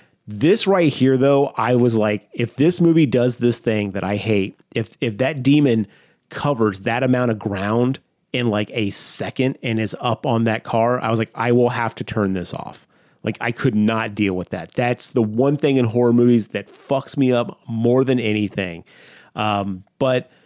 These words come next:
the demon looks at her and then kind of turns back and then walks into the woods off the edge of the road. Just talking about it has my hair standing on end. It was so fucking creepy.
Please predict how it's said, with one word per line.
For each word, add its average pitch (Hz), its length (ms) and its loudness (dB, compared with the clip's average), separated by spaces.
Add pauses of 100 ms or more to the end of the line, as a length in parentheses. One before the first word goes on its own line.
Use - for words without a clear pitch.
(360)
the 123 80 0
demon 143 320 2
looks 147 260 2
at 175 200 2
her 185 140 2
and 123 220 0
then 123 140 2
kind 131 180 -2
of 110 120 -4
turns 123 360 0
back 120 320 -4
and 123 80 2
then 107 220 -2
walks 110 400 0
into 117 220 2
the 104 100 0
woods 101 640 0
off 104 220 -4
the - 180 -4
edge 107 180 -4
of 107 80 -2
the 104 100 -2
road. 98 480 -2 (220)
Just 147 300 -2
talking 113 340 -2
about 95 220 -2
it 92 80 -8
has 110 220 -4
my 95 160 -4
hair 98 420 -4
standing 95 420 -6
on 90 140 -8
end. 90 340 -10
It 131 80 -2
was 107 140 -2
so 120 840 2 (140)
fucking 107 500 -6
creepy. 95 720 -6